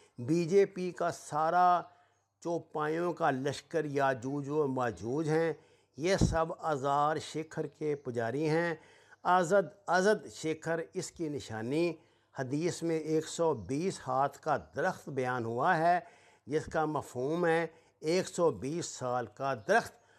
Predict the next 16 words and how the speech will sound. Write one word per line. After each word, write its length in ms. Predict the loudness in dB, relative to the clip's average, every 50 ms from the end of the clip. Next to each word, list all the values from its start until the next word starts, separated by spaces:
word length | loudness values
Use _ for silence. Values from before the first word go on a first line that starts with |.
| -20 _ 0
और 200 | 2 4 4 4
एक 360 | 2 0 2 4 4 4 4
सौ 260 | 2 -2 -2 -2 -2 -2
बीस 420 | -4 -6 -6 -6 -6 -8 -8 -6
साल 240 | -4 -2 -2 -2 -4
हो 160 | -4 -6 -8 -10 -12
चुके 240 | -16 -12 -6 -2 0 2 4
हैं 580 | 4 4 4 4 4 4 4 4 2 2 0 -2 -4 -12 _ _ _ _ _ _ 2
हिंदू 420 | 4 4 4 2 0 0 0 0
से 220 | -2 -4 -4 -2 0 0 0 -2
इनमें 580 | -2 -2 -2 -2 0 0 0 0 0 0 -2 -2
बीजेपी 680 | -4 -6 -6 -6 -4 0 0 0 0 -2 -4 -6 -6 -6 -6 _
के 160 | -6 -4 -4 -4
सेवक 600 | -4 -6 -4 -2 0 0 0 0 -4 -4 -4 -4
मूत्र 600 | -2 0 0 0 -2 -4 _ _ _ 0 0 0
पहन, 400 | 0 0 0 0 0 -2 -4